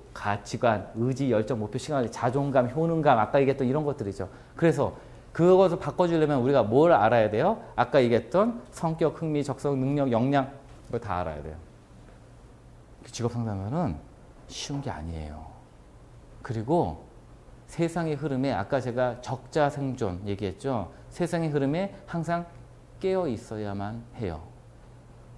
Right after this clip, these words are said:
그래서 요즘에 직업 상담사 쪽에서 좀 도태되는 분들이 뭐냐면, 구직자보다 더, 더 높은 지식 수준을 갖고 있지 않은 분들은 자꾸 잘려 나가게 돼 있어요.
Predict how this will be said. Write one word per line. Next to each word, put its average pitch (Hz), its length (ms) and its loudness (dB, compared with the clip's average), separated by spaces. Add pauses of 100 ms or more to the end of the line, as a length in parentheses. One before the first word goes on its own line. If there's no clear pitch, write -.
(380)
그래서 147 320 2
요즘에 127 420 0
직업 127 220 -4
상담사 151 600 -4
쪽에서 135 760 0 (1200)
좀 123 100 -10
도태되는 151 480 2
분들이 131 240 -2
뭐냐면, 107 640 0 (1300)
구직자보다 156 880 0
더, 143 520 4 (440)
더 156 200 10
높은 160 580 2 (120)
지식 - 320 -4
수준을 143 300 -6
갖고 120 240 -6
있지 131 180 -4
않은 117 260 -2
분들은 117 520 -2
자꾸 - 380 -8
잘려 170 300 0
나가게 101 420 -2
돼 85 100 -6
있어요. 80 320 -12